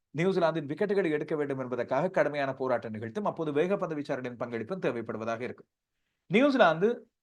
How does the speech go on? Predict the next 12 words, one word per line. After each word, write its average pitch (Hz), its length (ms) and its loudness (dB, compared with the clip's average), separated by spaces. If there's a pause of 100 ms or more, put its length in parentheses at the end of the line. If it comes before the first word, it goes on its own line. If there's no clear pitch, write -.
(180)
டெஸ்ட் 226 180 8
போட்டிகளை 208 320 4
பொறுத்தவரையில் 165 520 0
தங்களுடைய 170 400 2 (200)
இயலுமையை 196 440 2
அண்மை 170 200 -4
காலமாக 147 360 0
மிகச்சிறப்பாக 160 600 0
வெளிப்படுத்தி 135 460 -2
வருகின்ற 117 240 -4
ஒரு 143 100 0
அணி. - 120 -8